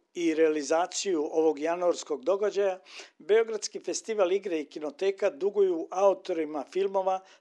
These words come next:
trupama i koreografima koji su sa radošću ustupili svoje materijale.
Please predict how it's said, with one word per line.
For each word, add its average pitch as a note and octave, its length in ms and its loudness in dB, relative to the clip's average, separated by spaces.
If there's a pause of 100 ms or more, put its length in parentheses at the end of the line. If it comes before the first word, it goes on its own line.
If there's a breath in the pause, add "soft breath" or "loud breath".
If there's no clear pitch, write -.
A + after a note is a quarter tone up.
(100)
trupama F#3+ 600 0 (380 loud breath)
i F3+ 300 0
koreografima F#3 920 2 (360 loud breath)
koji E3+ 220 6
su E3 180 -4
sa D#3 200 0
radošću G3 640 0
ustupili F3+ 580 0
svoje E3 320 2
materijale. C#3 600 -2